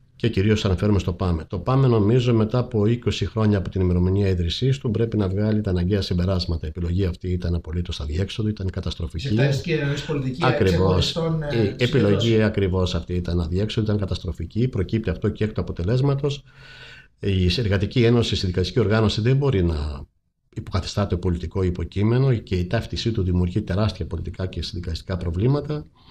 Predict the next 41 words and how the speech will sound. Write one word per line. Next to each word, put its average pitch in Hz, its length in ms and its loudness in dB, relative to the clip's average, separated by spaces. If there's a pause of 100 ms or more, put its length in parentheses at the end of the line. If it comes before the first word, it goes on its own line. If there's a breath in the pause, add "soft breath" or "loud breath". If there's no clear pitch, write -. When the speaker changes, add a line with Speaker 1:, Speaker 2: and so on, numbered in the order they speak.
(480 loud breath)
Speaker 1:
Η 117 60 -2
επιλογή 104 440 2
του, 104 500 0
μεταξύ 98 300 -2
των 98 200 2
άλλων, 87 720 2
τον 90 120 -4
τελευταίο 90 500 0
χρόνο 107 300 2
να 90 140 4
μην 123 120 4
συνενώνει 95 400 2
τις 87 160 -6
δυνάμεις, 90 460 0
αλλά 90 120 0
να 87 60 2
τις 80 140 -2
διαιρεί 92 360 2
με 87 100 4
τους 87 140 -4
υπόλοιπους 92 400 -4
εργαζόμενους, 110 580 0
νομίζω 104 280 2
το 95 120 0
πλήρωσε 98 360 0
πολύ 101 280 2
ακριβά 107 380 0
ως 117 160 -2
ευρύτερος 90 480 0
χώρος 85 360 -6
της - 120 -12
αριστεράς 113 580 -4 (560 loud breath)
και - 160 -6
από 104 200 0
εκεί 107 180 0
πρέπει 117 280 2
να 98 140 2
βγάλει 104 300 2
τα 90 280 -2
αναγκαία 95 340 0
συμπεράσματα. 85 640 -2